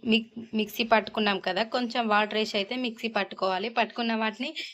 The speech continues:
ఇప్పుడు మనం కట్ చేసి పెట్టుకున్నాం కదా ఈ వంకాయలలో అయితే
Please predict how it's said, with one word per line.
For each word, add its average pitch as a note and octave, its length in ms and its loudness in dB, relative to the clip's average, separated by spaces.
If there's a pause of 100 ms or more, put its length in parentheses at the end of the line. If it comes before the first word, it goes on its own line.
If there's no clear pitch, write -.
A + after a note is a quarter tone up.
(120)
ఇప్పుడు A#3 300 0
మనం A3+ 240 4
కట్ G3 240 2
చేసి A3+ 200 -2
పెట్టుకున్నాం G3+ 540 -6
కదా F#3+ 180 0
ఈ A#3 100 2
వంకాయలలో G#3 840 -2
అయితే G3 300 -4